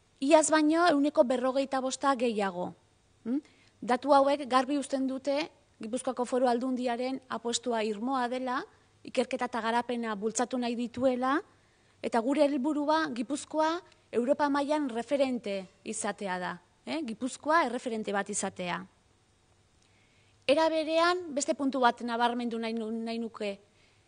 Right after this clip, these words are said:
Gure enpresak, gure enpresen ikerketa eta garapen unitateak,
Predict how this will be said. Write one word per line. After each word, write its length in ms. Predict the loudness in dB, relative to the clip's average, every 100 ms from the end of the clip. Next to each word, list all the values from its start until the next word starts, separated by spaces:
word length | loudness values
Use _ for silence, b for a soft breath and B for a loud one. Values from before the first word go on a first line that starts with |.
| b _ -8
Gure 300 | 0 6 8 8 6 0 -2
enpresak, 800 | -2 0 2 4 6 6 4 0
gure 180 | -4 -2
enpresen 520 | -2 -2 -2 0 0 -2
ikerketa 400 | -4 -6 -8 -6
eta 100 | -4
garapen 560 | -2 -4 -4 -6 -6
unitateak, 800 | -6 -6 -6 -6 -4 -2 0 -2